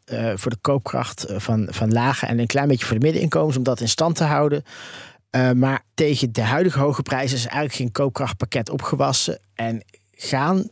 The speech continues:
mensen, zodra die, eh, ze geconfronteerd worden met die hogere energieprijzen, dat gewoon in de portemonnee voelen en hun bestedingen terugbrengen. Dus gaat, gaat dat gewoon voor een backlash zorgen.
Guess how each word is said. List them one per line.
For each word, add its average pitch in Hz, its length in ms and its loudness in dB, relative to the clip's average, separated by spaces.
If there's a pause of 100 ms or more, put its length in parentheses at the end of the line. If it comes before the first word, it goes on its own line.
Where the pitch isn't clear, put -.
mensen, 143 400 2
zodra 131 460 2
die, 113 280 0 (720)
eh, 110 120 -2
ze 113 200 2
geconfronteerd 131 560 0
worden 143 180 2
met 127 80 0
die 127 100 2
hogere 135 280 2
energieprijzen, 127 680 0
dat 123 140 0
gewoon 127 160 0
in 123 80 -2
de 147 60 2
portemonnee 123 480 2
voelen 117 260 2
en 117 60 2
hun 117 100 2
bestedingen 110 480 -2
terugbrengen. - 600 -6
Dus 117 160 0
gaat, 156 260 0
gaat - 380 -2
dat 143 140 0
gewoon 131 180 0
voor 117 100 -2
een 120 80 2
backlash 95 380 -2
zorgen. - 380 -6